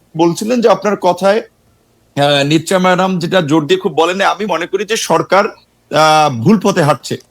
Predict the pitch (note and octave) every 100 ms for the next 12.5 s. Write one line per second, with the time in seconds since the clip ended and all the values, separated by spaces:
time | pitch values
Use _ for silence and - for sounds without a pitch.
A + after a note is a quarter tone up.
0 | _ _ - D#3+ - G3+ - F#3 G#3+ G#3
1 | G3+ E3+ E3 - G3 A#3 - _ - E3
2 | F3 F3 A3 A#3 A3+ A3 F3 F#3+ D#3+ D#3+
3 | E3 D3 E3 G3 G3 G#3 G3 G#3+ F#3+ G3
4 | G3+ G3 F#3 - A3+ C3+ - _ _ -
5 | F3 F#3+ F#3+ A3 A3 F3+ G3 F3+ D3 F3
6 | G#3 A3+ - F#3+ F#3 G3 F#3 G3+ F#3+ F#3
7 | F#3+ F3 A#2+ - F3+ G#3 F#3+ G#3+ G3 A3+
8 | G3+ F3 G#3+ F3 D#3+ D3+ - G3+ G#3 G#3
9 | - F#3+ D#3+ F3 B2+ D3 E3 F3 F3+ G#3
10 | G#3+ G#3+ A3 G3+ D#3 E3+ - G#3 A3+ -
11 | - _ _ - D#3+ F#3+ F#3+ F#3 - E3+
12 | A3 F3+ A#3+ A3+